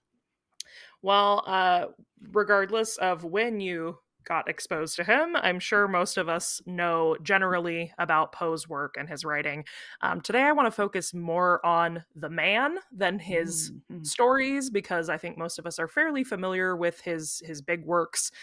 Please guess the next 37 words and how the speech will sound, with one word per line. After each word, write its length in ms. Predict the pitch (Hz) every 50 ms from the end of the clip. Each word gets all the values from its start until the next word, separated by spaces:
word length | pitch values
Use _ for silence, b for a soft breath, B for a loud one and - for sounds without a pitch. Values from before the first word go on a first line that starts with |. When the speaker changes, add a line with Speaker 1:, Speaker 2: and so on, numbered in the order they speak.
| B B B B B B -
Speaker 1:
Um, 480 | - 139 143 143 135 135 139 139 156 - _
but 240 | - 156 156 160 - -
there's 180 | - 208 214 220
a 60 | 226
lot 260 | 240 254 269 269 - - _ _ _ -
to 380 | - 254 240 240 240 240 240 233
his 320 | 233 247 233 226 214 214
life 540 | 208 196 196 214 240 262 - - - - - -
that 240 | 190 180 190 - - _ _ _ _ _ -
a 100 | - 185
lot 200 | 190 196 196 208
of 80 | 202
people 200 | - 220 - 233
don't 240 | 214 - 240 240 -
know. 300 | 277 285 226 - - - -
So 400 | - - - 180 170 170 165 165 B B B B B B B B -
we're 120 | - 190 202
gonna, 340 | 202 196 196 196 190 185 _ _ _ _ _ _ _ _ _ _ _ _ _ _
we're 80 | - 190
gonna 160 | 202 185 175
go 180 | - 170 170 175
from 180 | - 170 180
there. 280 | 165 - 53 55 - -
<laughs> 640 | - - - 262 - - - - 349 - - - -
Speaker 2:
Heck 240 | - 190 - - -
yeah, 300 | 196 214 254 247 170 - - -
I'm 140 | 147 143 151
excited. 500 | 151 - - 127 135 170 170 147 147 - _ _ _ _ B B B B B B B B B _ _ _ -
Speaker 1:
So, 180 | 240 226 226 214 - 220
uh, 320 | 220 220 214 214 214 - -
let's 180 | 254 285 269
start 160 | - 392 381 370
at 60 | -
the 40 | 370
beginning. 460 | 349 370 339 208 170 - 175 175 -
Edgar 320 | - 214 233 220 220 294 294
Poe 460 | - 247 233 247 262 302 339 381